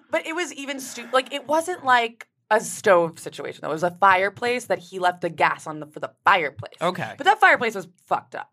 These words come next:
Speaker 1: Like
Speaker 2: It still tapped it, 'cause I called Con Ed the other day because I thought I smelled gas. And then the
Speaker 1: I'm
Speaker 2: guy
Speaker 1: so sorry. <laughs> I, this is my fault. Like
Speaker 2: <laughs> Well, and they came in, they were like, "We're getting nothing." And I was like,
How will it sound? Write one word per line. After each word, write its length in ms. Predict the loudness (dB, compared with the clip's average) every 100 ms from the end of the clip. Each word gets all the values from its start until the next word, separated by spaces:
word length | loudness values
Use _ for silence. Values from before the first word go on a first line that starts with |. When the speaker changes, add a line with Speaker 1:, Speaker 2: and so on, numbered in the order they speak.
| _ 2
Speaker 1:
Like 280 | 2 2 -4 _ _
Speaker 2:
It 140 | -2 0
still 220 | 2 2
tapped 260 | 4 0 0
it, 180 | -8 -8
'cause 160 | -8
I 140 | -6 -6
called 580 | -8 -6 -2 0 -2 -4 _ _ _ _
Con 320 | -8 -4 -4
Ed 300 | 2 0 0
the 120 | -2
other 180 | 0 0
day 160 | -2 -2
because 260 | -6 -6
I 100 | -8
thought 240 | -4 -4 -4
I 60 |
smelled 280 | -4 -8 -8
gas. 440 | -8 -10 -12 -16 _ _ -20 _ -4
And 120 | 0
then 80 | 2
the 60 | 2
Speaker 1:
I'm 40 |
Speaker 2:
guy 60 | 0
Speaker 1:
so 220 | -6 -8
sorry. 560 | 0 4 6 6 2 -2
<laughs> 40 | 0
I, 120 | 0
this 140 | 0
is 140 | -2 0
my 220 | 6 6 6
fault. 340 | 6 4 6
Like 240 | 6 6
Speaker 2:
<laughs> 1000 | 2 -8 -8 -10 -10 -12 -14 _ -16 -8
Well, 180 | -2 -2 0
and 100 | 0
they 120 | 0
came 200 | 0 2
in, 180 | 0 2
they 80 |
were 80 | 4
like, 200 | 4 2 -6 _ _ -20 _ _
"We're 220 | -8 -6 0
getting 340 | 0 0 -4
nothing." 440 | -4 -4 -6 -8 -4
And 120 | 4
I 60 |
was 120 | 6 6
like, 160 | 4